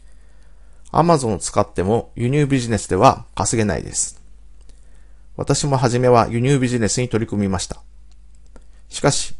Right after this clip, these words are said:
景気低迷が三十年続く日本で稼ぐのは至難の業です。さらに日本人は品質だけでなく、価格、包装、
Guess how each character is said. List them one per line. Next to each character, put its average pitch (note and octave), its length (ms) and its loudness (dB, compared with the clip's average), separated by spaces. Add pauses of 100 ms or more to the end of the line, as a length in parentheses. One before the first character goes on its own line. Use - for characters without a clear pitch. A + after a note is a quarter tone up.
(140)
景 C3+ 180 4
気 - 100 -6
低 C#3 160 4
迷 C3 160 0
が G#2 100 2
三 A#2 220 0
十 A#2+ 160 -2
年 G#2 160 0
続 F2 240 -8
く E2 120 -10
日 F2+ 80 -2
本 A2 160 -2
で F#2+ 100 -2
稼 F2+ 260 -6
ぐ F2 80 -4
の E2 100 -6
は G2 260 0
至 - 200 -6
難 A#2+ 140 2
の D#2 80 -4 (100)
業 C#2+ 120 -6
で D2 100 -12
す。 - 260 -14 (1200)
さ - 160 2
ら D#3 120 6
に G#2 120 0
日 G2 100 0
本 B2 220 -2
人 F#2 200 -4
は - 180 -8 (200)
品 C3+ 220 0
質 A#2+ 200 -2
だ A2+ 100 4
け A2 100 -2
で F2 120 -2
な D2 120 -6
く、 - 200 -16 (440)
価 - 120 -20
格、 - 480 0 (320)
包 B2 180 2
装、 G#2+ 460 0